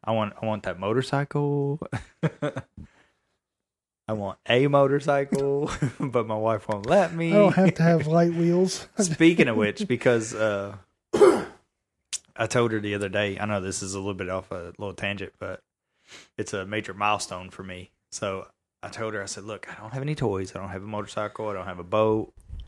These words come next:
Speaker 1: We don't think she can have kids." So I was like,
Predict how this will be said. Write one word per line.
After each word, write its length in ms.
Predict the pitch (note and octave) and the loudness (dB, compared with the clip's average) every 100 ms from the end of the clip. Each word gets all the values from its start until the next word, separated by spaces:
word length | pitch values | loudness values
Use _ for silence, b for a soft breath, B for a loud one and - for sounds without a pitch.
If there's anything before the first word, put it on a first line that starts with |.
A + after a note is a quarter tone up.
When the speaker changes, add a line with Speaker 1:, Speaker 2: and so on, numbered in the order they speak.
| - | -10
Speaker 1:
We 100 | G#2 | -8
don't 240 | G2+ G2 | -8 -10
think 220 | - G#2+ | -12 -12
she 140 | - F#2 | -12 -14
can 140 | - | -14
have 200 | F#2+ E2+ | -16 -14
kids." 800 | - B2 A#2+ A#2 A#2 A#2 - - _ _ _ _ _ _ _ - | -6 -2 -2 -2 -2 -4 -10 -14 _ _ _ _ _ _ _ -16
So 320 | - G#2 F#2 | -8 -4 -4
I 40 | F#2 | -6
was 140 | F#2 | -12
like, 140 | F2+ | -18